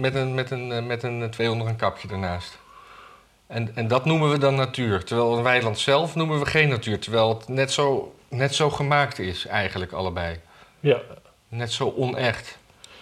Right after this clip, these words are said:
Speaker 2: Ja, precies. Kijk, de, natuurlijk, natuur, dat is onderhand, dat is een, een, een plaatje, zeg maar, uit een, eh, uit een, eh, kleurplatenboek. Dus dat zijn gewoon bomen. Dat is eigenlijk wat mensen bij natuur zien.
Speaker 1: Ja.
Speaker 2: Bomen zijn
Speaker 1: Bomen.
Speaker 2: natuur.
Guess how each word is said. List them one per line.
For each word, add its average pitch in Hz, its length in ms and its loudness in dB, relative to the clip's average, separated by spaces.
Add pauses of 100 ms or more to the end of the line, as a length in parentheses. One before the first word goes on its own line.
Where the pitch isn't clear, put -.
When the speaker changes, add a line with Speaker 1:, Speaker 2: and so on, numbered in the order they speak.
(160)
Speaker 2:
Ja, 165 380 6
precies. 139 480 0
Kijk, 110 280 4
de, 110 120 4
natuurlijk, 113 640 0
natuur, 113 360 0
dat 107 180 0
is 107 140 -4
onderhand, 101 460 -2
dat 107 160 -4
is 107 120 -4
een, 110 180 -2
een, 120 180 -2
een 127 140 -4
plaatje, 123 420 2
zeg 110 220 0
maar, 110 140 0
uit 107 200 0
een, 110 220 0
eh, 107 140 -2
uit 117 220 -4
een, 113 200 -2
eh, 110 120 -2 (240)
kleurplatenboek. 104 920 -2 (400)
Dus - 100 -18
dat - 120 -4
zijn 104 180 2
gewoon 101 260 2
bomen. 98 420 4 (380)
Dat 110 140 -2
is - 60 -8
eigenlijk 120 220 2
wat 107 80 0 (100)
mensen 101 200 0
bij 92 100 4
natuur 92 380 -2
zien. 101 120 -4
Speaker 1:
Ja. 98 200 0 (120)
Speaker 2:
Bomen 117 440 6
zijn 110 140 6
Speaker 1:
Bomen. 104 160 4
Speaker 2:
natuur. 113 420 2